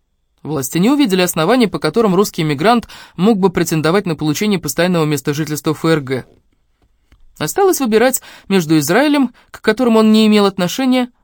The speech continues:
кроме фактически фальшивого вызова от несуществующих родственников, которые ему устроили друзья, и С Ш А. По поводу Израиля он вообще испытывал предубеждение, почерпнутое, как ни странно, в среде самих эмигрантов-евреев.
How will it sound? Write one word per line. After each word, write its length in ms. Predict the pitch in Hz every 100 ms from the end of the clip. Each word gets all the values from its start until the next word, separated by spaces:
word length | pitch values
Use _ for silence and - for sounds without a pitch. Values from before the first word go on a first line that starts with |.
| _ _ _
кроме 260 | - 151 143
фактически 500 | 147 - 143 139 143
фальшивого 540 | 147 135 151 143 147
вызова 340 | 156 247 165 143
от 80 |
несуществующих 760 | 147 139 151 - - 143 135 139
родственников, 540 | 175 190 175 151 151
которые 320 | - 147 147
ему 120 | 147 147
устроили 340 | - 147 143
друзья, 440 | 143 160 214 277 277 _ _
и 100 | 196
С 120 | - 175
Ш 160 | -
А. 180 | 127 131 _ _ _ _ _ _ _ - - -
По 100 | 185
поводу 300 | 349 339 320
Израиля 300 | 269 320 294
он 80 | 262
вообще 280 | 247 - 277
испытывал 400 | - 247 240 226
предубеждение, 720 | 220 214 214 165 165 160 165
почерпнутое, 580 | 170 165 233 214 196 185
как 160 | 175
ни 80 | 180
странно, 360 | 165 214 220 196
в 40 |
среде 260 | 175 170 190
самих 380 | 196 196 175
эмигрантов-евреев. 1000 | - 147 156 151 156 190 196 214 147 139